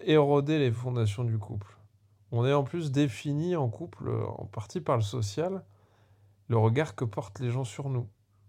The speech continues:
On a beau dire qu'on s'en fiche, il faut quand même se rendre compte qu'on fait reconnaître que nous sommes en couple en se tenant la main, en ayant une alliance. Et c'est d'ailleurs une souffrance pour certaines ou pour certains, quand le partenaire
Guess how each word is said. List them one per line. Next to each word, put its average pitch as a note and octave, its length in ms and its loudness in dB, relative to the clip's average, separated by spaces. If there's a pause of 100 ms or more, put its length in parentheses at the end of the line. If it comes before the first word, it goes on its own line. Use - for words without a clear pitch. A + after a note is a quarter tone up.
(180)
On A2+ 100 2
a G#2+ 80 6
beau A2+ 200 4
dire A2 260 0
qu'on G#2+ 120 -2
s'en G2+ 200 2
fiche, E3 520 -2 (540)
il - 40 -20
faut A#2 120 -10
quand A#2+ 140 -2
même A2+ 200 2
se G#2 80 -4
rendre G#2+ 200 2
compte D3+ 220 -2
qu'on A2+ 140 -6
fait G#2 140 -2
reconnaître B2 680 4
que - 100 -6
nous G#2+ 180 4
sommes G2+ 260 2
en F#2+ 120 2
couple D#3 300 -4
en G2+ 60 0
se G2 140 -6
tenant G2+ 320 6
la B2+ 140 4
main, B2 260 -2 (500)
en G#2 240 8
ayant A2 260 4
une A#2+ 180 0
alliance. A#2 720 -2 (640)
Et A#2+ 80 6
c'est C#3+ 180 2
d'ailleurs D3 580 4 (760)
une D3 160 2
souffrance D#3+ 600 -2
pour - 220 -6
certaines F3 440 -2
ou D3 60 0
pour A2+ 220 -4
certains, F#3 460 -6 (720)
quand F3+ 140 6
le E3+ 100 2
partenaire D#3 840 -2